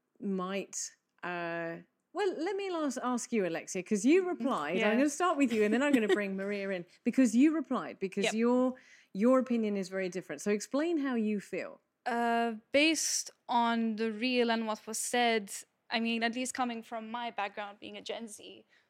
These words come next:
Speaker 2: woman, and I have to say also at this point a gender fluid woman, which I'll explain later. But anyway, it's a bit, I know what your intent was, but the way it was said gives a very different impression,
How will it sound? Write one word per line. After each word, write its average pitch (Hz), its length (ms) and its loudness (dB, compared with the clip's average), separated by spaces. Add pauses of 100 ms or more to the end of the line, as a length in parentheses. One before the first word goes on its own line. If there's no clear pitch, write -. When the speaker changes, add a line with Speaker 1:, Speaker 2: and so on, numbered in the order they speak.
(160)
Speaker 2:
woman, 269 640 0
and 220 120 -2
I 220 60 -2
have 214 180 -4
to 220 80 -12
say 214 160 -2
also 208 520 -2
at 196 160 -4
this 202 160 -10
point 202 340 -10
a 190 140 -6
gender 214 340 -4
fluid 262 420 -2
woman, 226 300 -4
which - 220 -12 (100)
I'll 185 120 -8
explain 190 340 -6
later. 190 360 -4 (460)
But 233 100 0
anyway, 190 400 -4 (560)
it's 302 280 -4
a 294 60 -6
bit, 294 200 -2 (1400)
I 311 140 4
know 339 160 4
what 381 200 0
your 294 140 2
intent 254 460 0
was, 214 600 -2 (300)
but 233 240 -2
the 247 80 0
way 262 320 4
it - 180 -4
was 240 120 -4
said 247 440 -2 (760)
gives 240 240 0
a 208 60 0
very 262 340 0
different 254 360 -4
impression, 190 560 -8